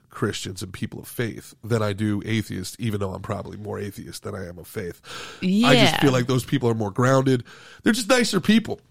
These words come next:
Speaker 2: For sure. They have values,
Speaker 1: Yeah.
Speaker 2: something to live by.
Speaker 1: You
Speaker 2: A
Speaker 1: know?
Speaker 2: lot of times it just brings some, like, structure to your life, too.
Speaker 1: I'm
Speaker 2: And a lot of people need that.
Speaker 1: I'm very
Speaker 2: What I was thinking, I think there's gonna be a generation of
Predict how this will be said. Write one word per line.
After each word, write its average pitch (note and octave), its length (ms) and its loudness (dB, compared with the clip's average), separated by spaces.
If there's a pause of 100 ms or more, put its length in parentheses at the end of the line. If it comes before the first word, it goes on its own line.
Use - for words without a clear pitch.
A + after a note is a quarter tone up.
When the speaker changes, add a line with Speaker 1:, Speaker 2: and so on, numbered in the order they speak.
(180)
Speaker 2:
For B3+ 160 -4
sure. C4+ 260 -2
They E3 100 2
have D#3+ 120 0
values, D#3+ 680 4
Speaker 1:
Yeah. G3+ 240 4
Speaker 2:
something E3+ 380 2
to D#3 100 0
live C#3+ 280 -2
by. C#3 380 -2
Speaker 1:
You C#3+ 80 4
Speaker 2:
A - 40 4
Speaker 1:
know? C3+ 40 6
Speaker 2:
lot F3 140 4
of F#3 80 0
times G3+ 280 0
it F3+ 60 -6
just E3+ 300 -6
brings D#3+ 320 2
some, D#3 200 0
like, C3+ 200 -2
structure C#3+ 500 -4
to - 100 -8
your C3+ 140 -6
life, - 320 -6
too. D#3+ 120 -4
Speaker 1:
I'm D#3 160 2 (100)
Speaker 2:
And - 20 0
a D#3+ 80 0
lot D#3 180 4
of D#3+ 80 0
people D#3+ 220 -2
need C#3 260 -4
that. - 280 -4
Speaker 1:
I'm C#3 220 -4
very C3 240 -12
Speaker 2:
What D#4+ 140 2
I E3+ 180 8
was F3 180 2
thinking, G3+ 640 0 (200)
I F3+ 260 6
think D4+ 280 -2
there's A#3+ 200 2
gonna F#3+ 260 2
be E3+ 160 0
a D#3+ 80 0
generation D#3 720 -2
of E3 240 -12